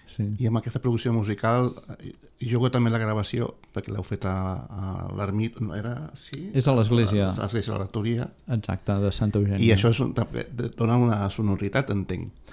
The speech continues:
Speaker 2: no?
Speaker 1: Exacte, ha esdevingut un instrument més, perquè el quartet de trompes l'hem enregistrat a l'església,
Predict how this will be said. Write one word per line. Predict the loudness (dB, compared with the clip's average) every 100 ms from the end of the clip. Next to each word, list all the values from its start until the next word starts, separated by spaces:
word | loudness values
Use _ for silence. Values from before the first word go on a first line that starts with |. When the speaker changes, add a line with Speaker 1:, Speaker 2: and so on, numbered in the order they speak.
| -6
Speaker 2:
no? | 0
Speaker 1:
Exacte, | 4 4 6 6
ha |
esdevingut | 8 8 10 8 8
un | 10 10 10
instrument | 8 8 8 8 6
més, | 4 2 -2
perquè | -2
el | -2
quartet | 0 0 0 2
de | 2
trompes | 2 4 4 6
l'hem | 6 6
enregistrat | 4 2 0 -2 0 0 2
a | 2 2 0
l'església, | -2 0 4 4 6 6